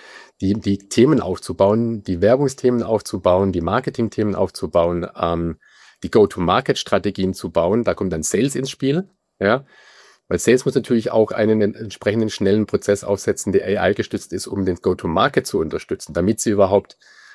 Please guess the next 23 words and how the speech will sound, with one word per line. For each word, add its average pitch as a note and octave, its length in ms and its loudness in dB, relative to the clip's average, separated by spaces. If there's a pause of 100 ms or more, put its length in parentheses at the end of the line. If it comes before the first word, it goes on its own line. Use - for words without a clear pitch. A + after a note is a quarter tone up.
(200)
ähm, G2 360 0 (260)
Produktmanagement, B2+ 880 2
das G#2 100 0
Produkt - 360 -4
später C3 600 2
und C3+ 200 2
natürlich B2+ 480 -2 (180)
marketinggestützt A#2 840 -2
das G#2 120 -6
Ganze G#2+ 320 0
auch G#2 180 2
in, G2 220 -4
in G#2 120 -8
den G2 120 2
S-, - 140 -8
äh, - 220 -10
quasi G#2 240 0
in G2+ 60 4
den G2 140 0
Sales-Cycle F#2 680 0
mit D#2 180 -4
reinbringen - 500 -10
müssen. - 280 -16